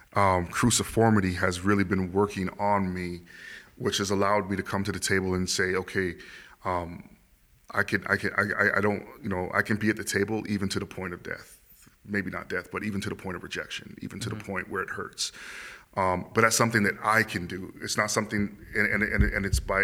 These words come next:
Speaker 1: emulating Christ. It's not something that I'm saying everyone must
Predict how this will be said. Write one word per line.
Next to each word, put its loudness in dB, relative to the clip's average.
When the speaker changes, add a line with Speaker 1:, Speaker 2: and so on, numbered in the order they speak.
Speaker 1:
emulating 2
Christ. -4
It's -2
not 0
something -2
that 6
I'm 0
saying 2
everyone 0
must -2